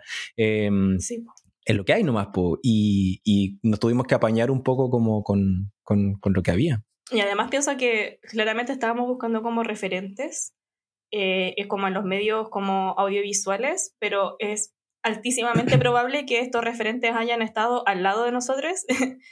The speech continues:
Speaker 2: y por todas estas circunstancias sociopolíticas e históricas jamás lo íbamos a reconocer o esas personas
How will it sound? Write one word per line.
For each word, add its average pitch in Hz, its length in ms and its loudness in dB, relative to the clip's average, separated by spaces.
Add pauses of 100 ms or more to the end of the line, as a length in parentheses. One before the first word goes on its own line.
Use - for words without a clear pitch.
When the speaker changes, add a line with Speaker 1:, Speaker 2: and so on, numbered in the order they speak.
(300)
Speaker 2:
y 226 140 0
por 214 220 0
todas 320 240 0
estas 339 180 -2
circunstancias 320 720 0
sociopolíticas 262 800 -2
e - 20 0
históricas 240 640 -4 (200)
jamás 220 340 0
lo 208 80 0
íbamos 208 320 -2
a 202 60 0
reconocer 202 580 -4
o 202 80 0
esas 196 240 -4
personas 196 540 -8